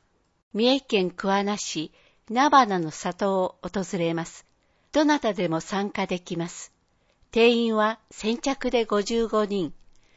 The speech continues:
参加費は、会員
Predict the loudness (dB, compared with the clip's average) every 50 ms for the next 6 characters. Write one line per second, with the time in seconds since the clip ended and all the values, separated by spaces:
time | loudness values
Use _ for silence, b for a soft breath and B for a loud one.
0 | _ _ -10 -2 0 2 2 2 2 0 -2 -4 -4 -4 -2 0 0 0 0 -2
1 | b b b b b b b 0 4 4 6 6 4 2 -2 -2 -2 -2 -2 -2
2 | -4 -8